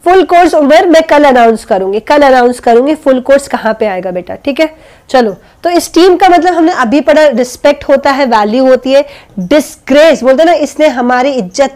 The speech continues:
पे पूरा इज्जत खराब कर दी हमारे, है ना, इज्जत पे दाग लगा दिया, he is a disgraceful person, है ना। तो one who is disgrace, ये तो, अ, कुछ specific word use करते हैं, तो disgrace वो हो जाएगा, वर्च्यू और morality, है ना।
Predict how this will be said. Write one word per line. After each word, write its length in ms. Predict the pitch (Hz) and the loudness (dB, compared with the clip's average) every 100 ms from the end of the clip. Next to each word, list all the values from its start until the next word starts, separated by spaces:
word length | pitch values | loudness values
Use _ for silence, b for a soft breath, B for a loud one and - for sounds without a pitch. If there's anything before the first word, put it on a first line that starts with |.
| - | -4
पे 100 | 285 | -4
पूरा 460 | 240 240 262 320 B B B 233 | -2 -2 0 -2 B B B -8
इज्जत 320 | 190 302 320 | -2 -2 -4
खराब 320 | - 220 196 - | -4 -4 -4 -6
कर 100 | 190 | -8
दी 100 | 185 | -8
हमारे, 340 | 175 190 180 | -10 -10 -8
है 140 | 196 294 | -8 -8
ना, 120 | 339 330 B B | -8 -10 B B
इज्जत 380 | 262 202 320 330 349 | -4 0 0 0 0
पे 80 | |
दाग 460 | 262 196 254 269 269 | 0 2 2 2 2
लगा 280 | 247 214 196 | 0 0 0
दिया, 180 | 214 226 | 0 -2
he 280 | 240 277 | -2 -2
is 100 | 285 | -2
a 100 | 220 | -2
disgraceful 920 | 202 208 _ 214 247 262 262 277 285 269 | -2 -6 _ -2 2 2 -2 -2 0 0
person, 380 | 233 185 - | -2 -2 -8
है 220 | 185 - 233 | -10 -6 -2
ना। 120 | 311 - B B _ _ _ _ _ - - - | -2 -4 B B _ _ _ _ _ -20 -14 -4
तो 80 | 262 | -2
one 220 | 262 302 | 2 2
who 160 | 311 | 2
is 100 | 285 - | 0 0
disgrace, 500 | 262 - 277 254 262 | -2 0 0 0 -2
ये 80 | 254 | 0
तो, 120 | 302 | 0
अ, 840 | 339 - - - - 247 247 247 254 302 - _ - 320 302 | 0 -4 -20 -20 -8 -2 0 -2 -4 -14 -20 _ -16 -10 -6
कुछ 120 | 320 | -8
specific 520 | - 285 277 302 330 | -4 -4 0 0 0
word 320 | 220 247 262 | 2 4 4
use 260 | 254 240 - | 2 0 0
करते 260 | 220 196 | -4 -2
हैं, 240 | 226 247 320 B B | -2 -2 -6 B B
तो 60 | 285 | -2
disgrace 640 | 214 294 247 302 330 330 | 0 0 0 0 0 0
वो 160 | 262 285 | 2 2
हो 40 | |
जाएगा, 320 | 220 214 208 | 2 0 -2
वर्च्यू 680 | 269 196 254 269 - - 339 | -2 0 2 0 -2 0 2
और 180 | 294 285 | 2 0
morality, 640 | 254 226 208 208 202 190 | 0 0 0 0 -2 -6
है 140 | 190 | -2
ना। 140 | 240 | -2